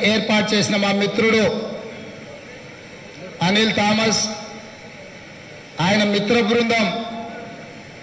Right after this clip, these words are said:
తెలంగాణ రాష్ట్రంలో క్రిస్టియన్ మైనారిటీల యొక్క హక్కుల కోసం మీ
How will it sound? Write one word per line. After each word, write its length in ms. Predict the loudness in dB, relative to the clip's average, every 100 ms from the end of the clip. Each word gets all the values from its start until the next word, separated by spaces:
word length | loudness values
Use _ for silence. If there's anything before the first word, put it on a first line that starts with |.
| -16 -16 -16 -16 -18 -18 -18 -18 -14 2
తెలంగాణ 480 | 4 4 4 4 4 4 4
రాష్ట్రంలో 560 | 4 4 2 4 4 2 0 -6 -6 -10 -12 -14 -16 -16 -18 -18 -18 -18 -18 -16 -16 -16 -16 -2
క్రిస్టియన్ 500 | 0 2 4 2 4 4
మైనారిటీల 680 | 4 4 4 4 4 4 6 4
యొక్క 180 | 4 2 4 4
హక్కుల 340 | 2 2 2 4
కోసం 320 | 4 6 4 2 -2 -8 -10 -10 -12 -14 -16 -16 -16 -16 -14 -14 -4 2 6
మీ 140 | 6